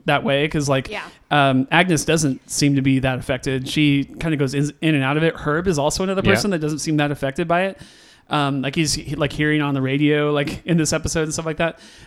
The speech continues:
Speaker 1: Um, so we don't really know what differentiates, but, um, uh, Monica was, like, completely, like, brainwashed. Like, she just went in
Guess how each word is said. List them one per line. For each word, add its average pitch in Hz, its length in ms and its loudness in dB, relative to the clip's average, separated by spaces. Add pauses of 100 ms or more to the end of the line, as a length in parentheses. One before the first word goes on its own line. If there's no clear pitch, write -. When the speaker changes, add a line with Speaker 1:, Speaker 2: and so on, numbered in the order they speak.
Speaker 1:
Um, 143 220 2
so 160 100 2
we 160 80 2
don't 160 140 0
really 151 200 2
know 135 160 2
what 127 140 -2
differentiates, 135 720 -4
but, 135 440 -4
um, 127 520 -2 (560)
uh, 135 260 0
Monica 151 400 0
was, 127 180 -2
like, - 420 -8 (400)
completely, 135 640 -2 (540)
like, - 360 -8
brainwashed. 135 560 -2
Like, 131 160 -2
she 147 140 -2
just 135 180 -2
went 131 100 0
in 120 300 -4